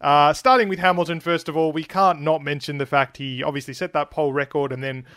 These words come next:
won the Grand Prix and now leads the championship by three points.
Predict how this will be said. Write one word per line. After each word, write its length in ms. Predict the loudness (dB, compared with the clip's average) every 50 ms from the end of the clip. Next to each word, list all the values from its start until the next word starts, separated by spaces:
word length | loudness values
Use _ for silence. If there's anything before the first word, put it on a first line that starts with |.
| _ _ _
won 340 | -2 2 4 4 4 4 2
the 80 | -2
Grand 400 | -2 0 2 2 2 2 0 -4
Prix 340 | -6 -6 -4 -2 -2 -2 -2
and 100 | -4 -2
now 180 | -2 0 0 0
leads 220 | -2 -4 -4 -6
the 60 | -10
championship 520 | -8 -6 -4 -4 -4 -6 -8 -10 -12 -8 -4
by 140 | -4 -4 -4
three 260 | -6 -6 -8 -8 -6
points. 420 | -8 -8 -8 -8 -8 -10 -14 -18